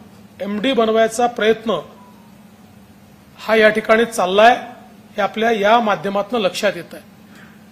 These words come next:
त्यामुळे वेगवेगळ्या प्रकारचे जे काही बॅन्ड केमिकल्स आहेत, हे वेगवेगळ्या पद्धतीनं मागवायचे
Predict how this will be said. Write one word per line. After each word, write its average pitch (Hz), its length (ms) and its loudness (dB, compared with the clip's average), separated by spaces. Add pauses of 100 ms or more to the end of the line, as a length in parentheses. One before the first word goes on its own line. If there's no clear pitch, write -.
(2000)
त्यामुळे 254 480 8 (1700)
वेगवेगळ्या 247 400 2
प्रकारचे 247 640 0
जे 208 140 -6
काही 262 340 -2 (520)
बॅन्ड 233 360 2
केमिकल्स 247 460 4
आहेत, 202 240 4 (1500)
हे 233 140 0
वेगवेगळ्या 233 520 6
पद्धतीनं 262 760 4 (1600)
मागवायचे 233 640 4